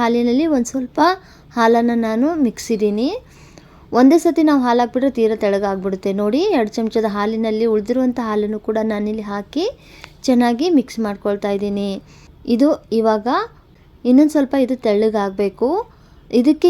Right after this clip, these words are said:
ಇನ್ನೂ ಎರಡು ಚಮಚದಷ್ಟು ಹಾಲನ್ನ ನಾನು ನಂತರ ಸೇರಿಸ್ಕೊಳ್ತೀನಿ. ಇವಾಗ ಇದನ್ನ ಸೈಡಿಗೆ ಎತ್ತಿಡ್ತಾ ಇದ್ದೀನಿ.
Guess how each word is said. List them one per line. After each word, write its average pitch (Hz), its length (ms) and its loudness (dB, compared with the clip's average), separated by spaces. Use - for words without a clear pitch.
ಇನ್ನೂ 269 180 6
ಎರಡು 226 200 0
ಚಮಚದಷ್ಟು 220 460 -4
ಹಾಲನ್ನ 208 380 0
ನಾನು 208 220 -2
ನಂತರ 214 240 -2
ಸೇರಿಸ್ಕೊಳ್ತೀನಿ. 202 760 -2
ಇವಾಗ 294 280 0
ಇದನ್ನ 269 220 2
ಸೈಡಿಗೆ 214 460 2
ಎತ್ತಿಡ್ತಾ 196 440 -4
ಇದ್ದೀನಿ. 196 340 -2